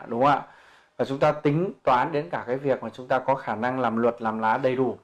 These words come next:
à, trong cái lĩnh vực kinh doanh này. Nếu như chúng ta chọn được những địa điểm như tôi vừa nói thì chúng ta đã chiến thắng được năm mươi phần trăm rồi. Bởi vì trong cái ngành F and B hoặc bất kể một cái ngành bán lẻ nào thì chúng ta sẽ phải sống bằng những cái lượng khách hàng,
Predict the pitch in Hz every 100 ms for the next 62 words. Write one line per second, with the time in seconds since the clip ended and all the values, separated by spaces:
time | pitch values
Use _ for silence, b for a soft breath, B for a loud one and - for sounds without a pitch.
0 | _ b b b 113 110 - 131 135 147
1 | 135 135 131 131 127 107 - _ _ _
2 | _ _ 127 151 175 208 196 170 180 175
3 | 170 - 143 135 175 160 131 110 135 151
4 | 139 120 117 120 139 131 120 120 135 131
5 | 131 135 131 120 139 120 131 139 127 113
6 | 131 127 120 101 _ _ _ _ _ _
7 | 131 131 143 127 - _ _ _ _ _
8 | - 185 180 196 180 147 196 - 170 175
9 | 180 156 143 - - - 139 117 - _
10 | _ 156 156 175 139 127 170 147 113 131
11 | 120 107 _ _ _ _ 135 131 143 165
12 | 156 - 135 - 151 147 220 151 131 131
13 | 160 180 180 - - 196 170 143 123